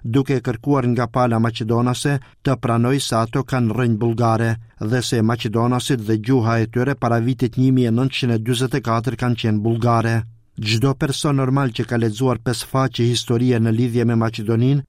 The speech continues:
e di se identitet Maqedonas të veçantë nga bullgarët nuk ka ekzistuar para vitit një mijë e nëntëqind e dyzet e katër, kishte deklaruar zëvendësë kryeministri bullgar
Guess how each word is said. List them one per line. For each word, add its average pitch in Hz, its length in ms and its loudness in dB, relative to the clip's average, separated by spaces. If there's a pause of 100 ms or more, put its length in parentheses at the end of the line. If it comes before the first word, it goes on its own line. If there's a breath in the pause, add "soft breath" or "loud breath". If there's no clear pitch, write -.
(120)
e 123 140 2
di 123 200 0
se 131 200 0
identitet 120 560 0
Maqedonas 123 720 0
të 123 140 -2
veçantë 120 400 0
nga 113 120 0
bullgarët 117 540 -2
nuk 127 220 0
ka 127 100 0
ekzistuar 117 640 -2
para 120 240 2
vitit 120 360 -2
një 127 180 4
mijë 123 100 2
e 113 80 2
nëntëqind 120 300 0
e - 20 2
dyzet 110 320 -2
e 120 80 -2
katër, 110 440 -2 (280 loud breath)
kishte 120 400 0
deklaruar 117 560 2
zëvendësë 113 640 -2
kryeministri 117 800 0
bullgar 110 480 0